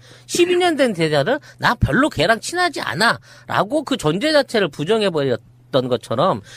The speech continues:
그간 있었던 뭐 수없이 많이 바뀌었던 보좌관이라든지 핵심으로 주변에 있었던 사람들이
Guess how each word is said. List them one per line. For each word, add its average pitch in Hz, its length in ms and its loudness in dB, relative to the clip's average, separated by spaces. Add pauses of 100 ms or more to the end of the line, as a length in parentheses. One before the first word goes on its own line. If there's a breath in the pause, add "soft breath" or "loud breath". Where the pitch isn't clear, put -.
(140 loud breath)
그간 247 380 2
있었던 214 420 -4
뭐 156 400 0
수없이 302 400 -4
많이 139 240 -8
바뀌었던 131 420 -6
보좌관이라든지 120 960 -4 (300 loud breath)
핵심으로 294 560 -2
주변에 165 420 -4
있었던 139 380 -8
사람들이 165 640 -4